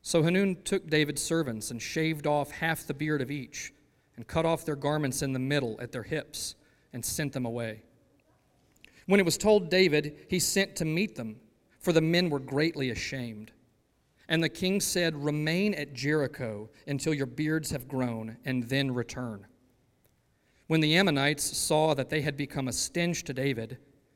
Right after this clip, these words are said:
the Ammonites sent and hired the Syrians of Beth Rehob and the Syrians of Zobah, twenty thousand foot soldiers, and the king of Maacah with a thousand men,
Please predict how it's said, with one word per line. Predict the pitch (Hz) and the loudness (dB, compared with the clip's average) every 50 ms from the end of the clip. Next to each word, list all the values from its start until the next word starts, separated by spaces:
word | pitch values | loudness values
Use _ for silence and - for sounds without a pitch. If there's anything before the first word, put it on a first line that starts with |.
| _ _ _ - | _ _ _ -4
the | - 147 165 | 2 4 6
Ammonites | 185 190 170 160 160 156 - - | 6 6 6 4 4 2 2 0
sent | - - - 180 175 - | -2 -2 0 0 0 0
and | 160 147 | -2 -6
hired | 139 123 160 165 165 156 151 139 | -4 0 2 2 4 2 2 0
the | 131 | -2
Syrians | - - - 185 180 170 165 151 139 131 131 127 120 | -4 -4 -2 0 0 0 0 0 0 0 0 0 -2
of | 127 120 123 - | -4 -6 -4 -2
Beth | 147 147 143 147 - | -2 -2 -2 -4 -8
Rehob | 135 113 123 131 123 113 113 - - | -10 -8 -6 -6 -6 -6 -8 -10 -14
and | - 131 131 | -12 -10 -8
the | 123 | -8
Syrians | - - 165 156 151 151 147 139 139 131 120 | -6 -4 -2 0 0 2 2 0 0 -2 -4
of | 123 | -4
Zobah, | 113 113 120 131 131 135 120 107 104 - - - - _ _ _ _ _ _ - | -6 0 2 4 4 4 2 -2 -6 -8 -14 -20 -20 _ _ _ _ _ _ -10
twenty | - - 185 196 214 | -2 2 4 4 4
thousand | - - 185 180 165 139 156 139 127 | 4 4 4 4 4 2 2 -2 -2
foot | - - 185 - - | -2 -4 -4 -4 -4
soldiers, | - 147 127 113 110 107 107 110 - - - _ _ - - - - - | -4 -2 -2 -2 -4 -6 -8 -10 -12 -14 -14 _ _ -20 -20 -20 -12 -4
and | 160 151 | -2 -2
the | 151 | -2
king | 151 - 180 180 180 170 | -2 0 -2 0 0 0
of | 131 | 0
Maacah | 143 147 - - 156 151 143 120 107 101 - _ _ _ _ _ _ - | -2 -6 -6 -4 -4 -2 -2 -2 -6 -8 -12 _ _ _ _ _ _ -2
with | 156 147 | -2 -2
a | 139 | 0
thousand | - 170 165 165 165 135 147 143 139 139 | 2 4 4 4 4 4 2 0 0 2
men, | 139 131 113 104 104 110 | 0 0 0 -2 -6 -12